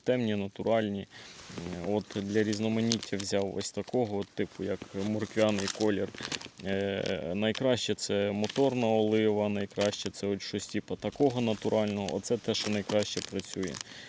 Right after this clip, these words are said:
Ось такі раки натуральні. Це, е, найбільше мені подобаються такі кольори. Якісь яскраві, там, червоні, зелені і так далі, жовті. Мені не подобається, вони в мене гірше працюють.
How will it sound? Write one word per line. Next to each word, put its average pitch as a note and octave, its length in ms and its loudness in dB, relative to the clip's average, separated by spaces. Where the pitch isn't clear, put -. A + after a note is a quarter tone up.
Ось G#2 140 -2
такі G2+ 300 -2
раки A2 340 -2
натуральні. G#2 640 0
Це, G#2+ 400 0
е, F#2 300 -6
найбільше A2 520 0
мені G#2+ 160 0
подобаються A#2 540 0
такі - 200 -10
кольори. G2 420 -2
Якісь F#2+ 380 -4
яскраві, A2+ 480 2
там, G2 220 -4
червоні, A2+ 640 -2
зелені A2 460 0
і - 20 -4
так G2 200 -6
далі, G#2 340 0
жовті. A2 480 -2
Мені A2+ 320 2
не A2 100 4
подобається, A2+ 640 2
вони G#2 200 2
в G#2 60 0
мене G#2 220 -2
гірше G2 360 -2
працюють. - 640 -8